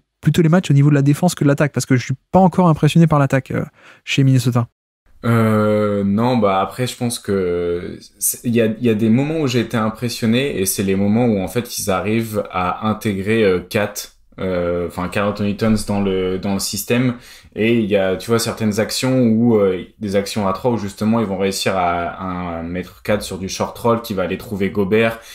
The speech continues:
Speaker 2: et utiliser un peu mieux le spacing. Il y a des progrès à la création de, d'Anthony Edwards. Mais, euh, c'est encore un peu,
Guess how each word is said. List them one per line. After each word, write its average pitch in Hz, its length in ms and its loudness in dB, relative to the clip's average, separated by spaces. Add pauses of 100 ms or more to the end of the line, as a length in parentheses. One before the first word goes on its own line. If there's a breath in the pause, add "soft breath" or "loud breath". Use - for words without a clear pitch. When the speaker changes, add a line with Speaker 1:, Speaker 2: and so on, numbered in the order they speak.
(160 loud breath)
Speaker 2:
et 98 120 -2
utiliser 98 320 -4
un 95 100 -2
peu 98 120 -6
mieux 98 140 0
le 95 60 -4
spacing. 123 600 -2 (520 loud breath)
Il 104 80 -4
y 110 40 4
a 101 60 4
des 104 140 0
progrès 107 460 0
à 110 60 4
la 95 120 2
création 104 560 0
de, 90 680 0
d'Anthony 98 400 -2
Edwards. 117 400 0 (560 soft breath)
Mais, 101 360 4
euh, 95 400 4
c'est - 220 -2
encore 95 400 -2
un 98 120 0
peu, 98 160 -4